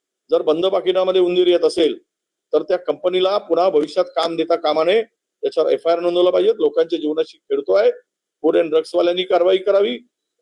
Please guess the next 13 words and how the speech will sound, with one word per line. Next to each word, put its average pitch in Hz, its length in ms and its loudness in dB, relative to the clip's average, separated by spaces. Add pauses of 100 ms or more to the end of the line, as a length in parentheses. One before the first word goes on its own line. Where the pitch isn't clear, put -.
(100)
महिला 147 240 0
बालक, 175 280 0
आपल्या 160 420 2
शालेय 147 240 0
शिक्षण 170 320 -6
विभाग, 165 260 0
अ, 160 420 -2
त्यांनी 156 340 -6
कारवाई 175 300 2
करावी, 196 380 0 (440)
शासनाने 180 500 -2
कारवाई 202 380 2
करावी, 214 280 2